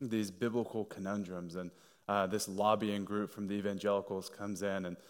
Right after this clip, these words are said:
uh, they'll throw a zinger of like, "Yeah, well, you don't follow all the laws because you think that, you know, it's fine to, uh, basically you pick and choose." Uh, but you can actually have a good answer, unlike the West Wing show.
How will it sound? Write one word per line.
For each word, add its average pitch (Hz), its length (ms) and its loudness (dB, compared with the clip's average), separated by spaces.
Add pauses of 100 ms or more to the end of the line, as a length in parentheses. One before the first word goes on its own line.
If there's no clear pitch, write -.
(260)
uh, 92 220 2
they'll 110 240 8
throw 110 540 6
a 107 60 6
zinger 107 500 0
of 90 40 -4
like, 92 200 2
"Yeah, 120 340 2
well, 107 380 0 (180)
you 117 140 0
don't 113 180 2
follow 110 280 6
all 117 200 8
the 107 100 4
laws 92 300 2
because 95 400 -6
you 95 120 -6
think 101 240 -6
that, 95 280 2 (320)
you 98 120 -4
know, 90 200 2
it's 98 260 2
fine 104 360 2
to, 92 400 4 (360)
uh, 92 340 2 (200)
basically 120 460 4
you 117 160 2
pick 131 260 2
and 110 100 -2
choose." 107 460 -4
Uh, 110 360 4 (300)
but 139 340 12
you 139 80 4
can 135 140 6
actually 127 240 6
have 110 100 6
a 107 60 6
good 127 180 8
answer, 113 380 6
unlike 117 400 2
the 104 80 2
West 104 260 2
Wing 113 160 0
show. 90 300 0